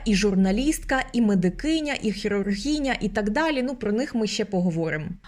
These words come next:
Отож, холостяком цьогоріч став Олександр Терен, військовий, ветеран, також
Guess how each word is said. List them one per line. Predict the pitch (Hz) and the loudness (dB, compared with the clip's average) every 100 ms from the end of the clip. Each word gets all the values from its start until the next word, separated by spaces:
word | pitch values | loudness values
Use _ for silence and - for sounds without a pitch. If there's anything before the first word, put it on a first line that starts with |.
| - - | -8 -2
Отож, | 330 339 214 180 | 2 4 4 2
холостяком | - 247 285 381 370 226 190 | 2 2 2 2 2 2 2
цьогоріч | - 208 190 196 269 - | 4 4 6 4 4 2
став | - - 202 226 - | 2 0 -2 -2 0
Олександр | 185 175 - 175 165 170 170 - | 0 0 0 2 2 0 -2 -2
Терен, | 285 320 330 330 - - - - | 2 2 2 -2 -8 -16 -8 0
військовий, | 180 180 - 294 339 330 254 | 2 2 2 2 2 4 2
ветеран, | 196 190 196 190 240 311 330 | 4 2 2 2 2 2 0
також | - 226 247 202 185 | -2 -4 0 0 0